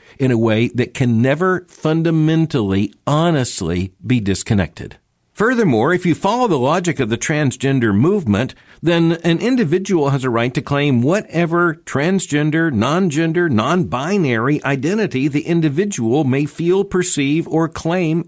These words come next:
at the time. How is a voter registration system supposed to keep up with that?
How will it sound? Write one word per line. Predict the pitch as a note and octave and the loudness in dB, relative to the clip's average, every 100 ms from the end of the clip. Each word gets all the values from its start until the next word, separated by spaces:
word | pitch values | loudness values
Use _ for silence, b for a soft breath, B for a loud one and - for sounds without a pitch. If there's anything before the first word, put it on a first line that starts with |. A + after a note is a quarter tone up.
| - | -6
at | D#3+ E3 | -8 -4
the | G3+ | -4
time. | - G#3 B3 G#3 G#2+ D2+ b b b b b - | -2 -2 0 0 0 -2 b b b b b -4
How | G3+ A3+ | 0 0
is | G#3+ - - | -2 -4 -4
a | E3+ | -2
voter | F3 A3 G3 | 0 0 0
registration | A#2+ B2+ - B2+ - C3+ | 0 0 -2 -2 0 -2
system | C#3 C#3 - F3+ | 0 -2 -2 -2
supposed | - F3 F3+ | -2 -2 -4
to | C#3 | -4
keep | - F3+ | -4 -2
up | G3+ G3+ | -2 0
with | F#3 | -2
that? | F#3+ A#3+ - - | -2 -6 -10 -16